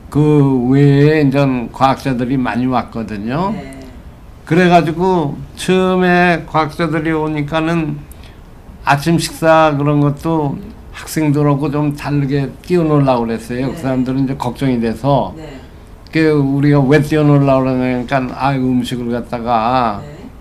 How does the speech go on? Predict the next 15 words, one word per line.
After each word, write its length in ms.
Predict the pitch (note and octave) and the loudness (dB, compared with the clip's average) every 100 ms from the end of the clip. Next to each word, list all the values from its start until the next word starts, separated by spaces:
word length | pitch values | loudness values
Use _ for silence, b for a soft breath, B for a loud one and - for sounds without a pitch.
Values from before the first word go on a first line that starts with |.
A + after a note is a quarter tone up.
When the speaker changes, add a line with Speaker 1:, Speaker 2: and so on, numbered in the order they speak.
| - | -16
Speaker 1:
그 100 | - | -4
오신 560 | A#2 A2+ A2 A#2+ A2+ B2+ | -2 0 -2 -4 -2 -2
손님들한테는 840 | B2 C#3+ B2+ A#2 A#2+ A#2 B2 A#2+ | 0 0 2 0 -2 -4 -4 -8
좀 260 | A2 A#2+ A#2 | -6 -6 -6
더 260 | A2+ A2 - - - | -6 -8 -12 -16 -12
좋게 320 | A#2 F#2+ A#2+ | -12 -8 -4
해야지 300 | A#2 A2+ A#2 | -4 -4 -6
어떻게 220 | A2 - | -10 -10
Speaker 2:
네. 60 | G#2 | -12
Speaker 1:
학생 320 | - B2+ A#2+ | -8 -6 -4
먹는 320 | A2+ A2+ A2+ | -2 -2 -4
대로 300 | G#2 G#2+ G#2+ | -4 -8 -10
줄 200 | - A2 G2+ | -10 -14 -14
수, 120 | - - - - | -16 -18 -20 -12
주느냐. 720 | A#2 A2 G#2+ A2 B2+ A2 F2+ | -6 -4 -4 -4 -4 -4 -8